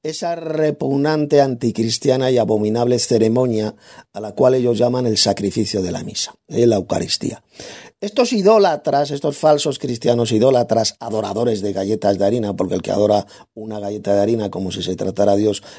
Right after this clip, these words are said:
es un repugnante idólatra, cuyo destino final, según el Apocalipsis, va a ser el lago de fuego y azufre,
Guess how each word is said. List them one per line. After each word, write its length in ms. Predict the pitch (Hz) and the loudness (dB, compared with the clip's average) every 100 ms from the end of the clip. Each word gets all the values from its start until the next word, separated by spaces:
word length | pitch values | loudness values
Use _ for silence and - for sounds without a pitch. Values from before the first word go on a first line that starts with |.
| - | -12
es 140 | 107 104 | -10 -8
un 140 | 110 | -4
repugnante 840 | 104 104 98 101 107 104 104 98 - | -2 -2 -2 0 0 0 0 -2 -2
idólatra, 800 | 120 107 123 123 113 110 101 113 | -4 0 0 0 -2 -2 -2 0
cuyo 320 | - 98 90 | -2 -4 -4
destino 400 | 87 - 101 101 | -4 -2 0 0
final, 440 | - 101 104 98 - - - _ | 0 2 2 2 -4 -20 -20 _
según 360 | - 101 104 | -2 0 2
el 80 | 110 | 2
Apocalipsis, 600 | 104 104 98 101 107 98 | 2 0 0 0 0 -2
va 60 | 104 | -2
a 20 | |
ser 160 | 104 104 | 0 0
el 160 | 101 | 2
lago 220 | 101 107 104 | 4 4 2
de 100 | 98 | 0
fuego 220 | 101 101 | 0 0
y 40 | |
azufre, 440 | 98 107 117 107 | 0 -2 -2 -2